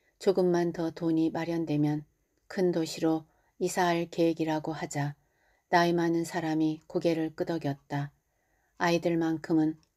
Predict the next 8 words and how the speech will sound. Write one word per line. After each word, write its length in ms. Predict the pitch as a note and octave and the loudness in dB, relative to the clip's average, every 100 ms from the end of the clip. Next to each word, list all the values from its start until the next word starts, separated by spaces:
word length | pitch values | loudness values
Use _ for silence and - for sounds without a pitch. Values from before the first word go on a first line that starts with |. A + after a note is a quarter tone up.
| _ - | _ -2
번듯하게 640 | F3+ F3 F3 F#3 E3+ E3+ | 2 2 0 -4 -2 -2
키우고 360 | - - F3 E3 | -4 -4 -4 -4
싶었는데 760 | - - E3 D3+ C#3+ C#3+ D3 _ _ _ _ _ | -8 -4 0 2 2 0 -4 _ _ _ _ _
나이 240 | F3+ E3+ E3 | 2 2 2
많은 320 | D#3+ D#3+ D#3+ | 2 0 -2
사람이 540 | F3+ D#3+ D3+ D3+ D#3 _ _ _ | -4 -4 0 0 -2 _ _ _
한숨을 520 | - F#3 F3 E3+ E3 | -6 -4 -2 -2 -2
쉬었다. 580 | E3 F3 D#3+ - C#3+ D3 | -2 -4 -4 -4 -6 -6